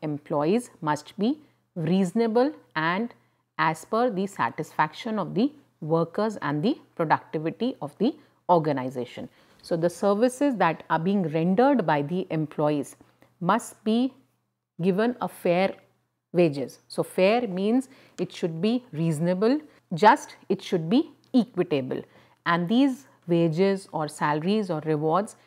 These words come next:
can be in the form of monetary rewards or they can be in terms of non-monetary rewards. So, monetary rewards would be the money compensation that you are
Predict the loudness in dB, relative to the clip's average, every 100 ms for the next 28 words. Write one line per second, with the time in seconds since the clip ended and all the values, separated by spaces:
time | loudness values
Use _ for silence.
0 | _ -4 -2 0 0 0 -2 -4 -4 -4
1 | -4 -6 -6 -4 -2 -2 -2 -2 0 0
2 | 0 -2 -4 -12 _ -6 0 0 0 -2
3 | -4 -4 -4 -4 -4 -6 -6 -2 -4 -4
4 | _ _ _ _ 2 4 4 0 -4 -6
5 | -6 -4 -6 -8 -8 -4 -2 -2 -2 -2
6 | -2 0 0 -2 -4 -2 -2 -2 -4 _
7 | -2 2 2 2 -2 0 0 -2 -6 -2
8 | -2 -2 -4 -2 -4 -2 -2